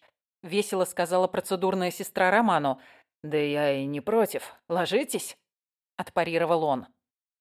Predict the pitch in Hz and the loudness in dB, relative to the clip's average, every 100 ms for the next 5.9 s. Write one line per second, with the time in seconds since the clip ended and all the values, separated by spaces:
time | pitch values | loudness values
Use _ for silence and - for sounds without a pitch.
0 | _ 247 220 175 175 180 185 214 330 269 | _ 2 4 2 0 0 2 2 4 4
1 | 196 175 170 175 208 185 170 - - _ | 4 2 2 2 0 2 0 -2 -12 _
2 | _ 170 170 175 180 165 160 190 196 165 | _ -6 -4 -2 0 2 2 0 -2 0
3 | 180 156 147 123 - - _ _ _ _ | 0 0 -2 -4 -4 -16 _ _ _ _
4 | _ _ 170 175 165 190 185 165 131 160 | _ _ 4 4 6 4 2 0 -8 -6
5 | 175 - 233 311 254 139 - - - | -6 -2 -2 4 4 4 0 -14 -16